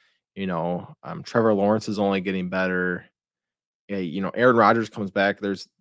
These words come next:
still a chance he could be top ten, right? It's, it's gonna be tough to for sure commit to him as top ten, but four thousand yards, led the N F L in completion percentage, you know, twenty-nine touchdowns. There's a lot to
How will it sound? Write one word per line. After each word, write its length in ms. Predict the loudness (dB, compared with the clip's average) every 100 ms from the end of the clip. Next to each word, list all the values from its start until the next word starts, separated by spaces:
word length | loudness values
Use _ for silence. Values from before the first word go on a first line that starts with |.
| _ -20
still 260 | -8 -4
a 40 | -4
chance 280 | -2 -4 -2
he 100 | -4
could 80 |
be 120 | -2 -4
top 260 | -2 -4
ten, 340 | -4 -6 -6 -6
right? 240 | -6 -6
It's, 260 | -8 -12 -16 _ _ _ _ _ _ _ _ -2
it's 200 | -2 0
gonna 260 | 2 4
be 160 | 4 0
tough 520 | -2 -4 0 0 -4 -18
to 200 | -8 -8
for 160 | -8 -14
sure 260 | -8 -6
commit 300 | -6 -6 -8 -6
to 100 | -6
him 60 |
as 100 | -6
top 180 | -6 -8
ten, 300 | -6 -6 -8 -12 _ _ -4
but 260 | -2 -2 -8 -8
four 220 | -2 2
thousand 280 | 4 4 2
yards, 340 | 0 0 -4
led 280 | 0 2 4
the 180 | 2 2
N 80 | 2
F 160 | 0
L 180 | 0 0
in 80 | 0
completion 500 | -6 -8 -6 -4 -4
percentage, 600 | -4 -2 0 0 -2 -10 _ _ _ _ _ _ _
you 80 | -8
know, 180 | -6 -6
twenty-nine 800 | -8 0 2 2 2 2 2 0
touchdowns. 520 | -4 -8 -8 -6 -6
There's 160 | -4 -4
a 60 | -2
lot 460 | -2 2 2 2
to 100 | -8